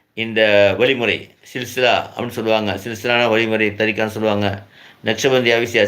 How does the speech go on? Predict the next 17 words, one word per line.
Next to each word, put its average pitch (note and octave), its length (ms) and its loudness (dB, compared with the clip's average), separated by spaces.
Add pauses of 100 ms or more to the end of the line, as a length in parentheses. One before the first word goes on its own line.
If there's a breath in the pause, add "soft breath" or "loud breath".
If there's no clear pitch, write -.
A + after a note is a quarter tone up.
சில்சிலான்னு C3 500 -2
சொல்லுவாங்க. G#2 440 -2 (960 soft breath)
அந்த G#2+ 180 2 (120)
செயின், C3 360 0 (160)
தொடர். A#2+ 340 0 (1800 loud breath)
அப்படிப்பட்ட D#3 480 2 (880)
ஒரு A#2 500 0
இஜாஸ் D#3 380 2
நமக்கு C#3+ 300 -4
கடக்க, B2+ 400 2
அதாவது B2+ 320 4
அனுமதி, C#3 600 0 (280 soft breath)
ஒரு A#2+ 440 4 (100)
ஷேக்டேருந்து C#3 420 0
இன்னொரு C3+ 300 0
ஷேக் C3+ 240 2
வந்து B2+ 540 2